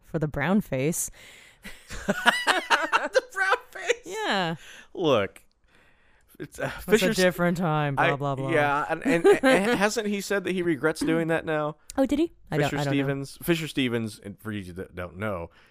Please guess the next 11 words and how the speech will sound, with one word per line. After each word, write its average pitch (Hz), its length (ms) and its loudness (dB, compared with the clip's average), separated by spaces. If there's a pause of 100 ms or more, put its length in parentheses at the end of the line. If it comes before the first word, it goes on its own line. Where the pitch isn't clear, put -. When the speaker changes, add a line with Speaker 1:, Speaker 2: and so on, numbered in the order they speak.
(120)
Speaker 2:
is 90 180 -10
a, 82 320 -8
is 87 80 -14
a 87 80 -10
white 107 400 -8
man 85 320 -12 (440)
who 110 140 -4
donned 117 480 -2
blackface 110 640 -2
to 98 100 -8
play, 98 340 -4